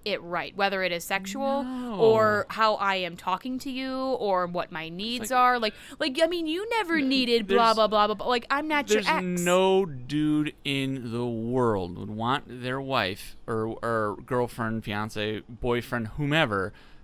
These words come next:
Speaker 2: to talk to their ex and, and tell, say, "Oh, he can't get hard or he can't come. He
Speaker 1: Yeah.
Speaker 2: can't do," there, uh, no, nobody wants that.
Speaker 1: Yep.
Speaker 2: It's
Speaker 1: Yep.
Speaker 2: not, it's not, it's a violation i-,
Speaker 1: Yeah.
Speaker 2: in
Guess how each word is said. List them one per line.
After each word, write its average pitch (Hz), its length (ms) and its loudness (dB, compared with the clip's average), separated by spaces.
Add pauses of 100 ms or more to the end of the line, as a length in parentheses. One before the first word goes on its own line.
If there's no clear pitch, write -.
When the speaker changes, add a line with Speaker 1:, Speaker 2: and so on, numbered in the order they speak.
(120)
Speaker 2:
to - 100 -14
talk 175 340 -4
to 175 80 -12
their 160 140 0
ex 131 260 0
and, 113 140 -6
and 110 200 -6
tell, 123 220 0
say, 110 180 0
"Oh, 107 180 0
he 123 200 -8
can't 123 360 -6
get 120 140 -4
hard 117 340 4
or 98 60 -4
he 113 140 -4
can't - 360 -4
come. 110 340 -2
He 107 100 -2
Speaker 1:
Yeah. 202 220 2
Speaker 2:
can't 135 140 -2
do," - 40 -16 (380)
there, 190 260 0
uh, 180 80 0 (120)
no, 175 460 6
nobody 240 340 2
wants 233 320 2
that. 117 380 -2
Speaker 1:
Yep. 170 240 -6 (100)
Speaker 2:
It's 156 120 -12
Speaker 1:
Yep. 208 120 0
Speaker 2:
not, 208 220 2 (100)
it's 175 220 -8
not, 190 440 2
it's - 360 -8
a - 20 -10
violation 185 720 2 (140)
i-, 143 40 -8
Speaker 1:
Yeah. 165 200 -4
Speaker 2:
in 156 200 0